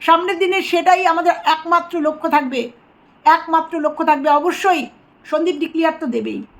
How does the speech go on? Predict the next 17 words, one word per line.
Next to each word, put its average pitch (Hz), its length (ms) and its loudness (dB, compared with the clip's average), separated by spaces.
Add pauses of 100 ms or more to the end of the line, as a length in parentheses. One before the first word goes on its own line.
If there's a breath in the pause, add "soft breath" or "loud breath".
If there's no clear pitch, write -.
অবশ্যই 349 480 0
দেবে। 214 300 -6 (260 soft breath)
তবে 359 160 2 (260)
সন্দীপ 466 320 0
একটু, 440 220 -2 (200)
একটু 403 240 -8
করে 392 160 0
কিন্তু 381 220 -2
হিংস 349 300 4
দিয়েই 392 320 4
যাচ্ছে, 392 200 2
আর 320 60 2
যার 285 220 0
জন্য 403 140 2
আজকে 392 220 2
ভিডিওটা 220 300 -4
করলাম। 208 300 -12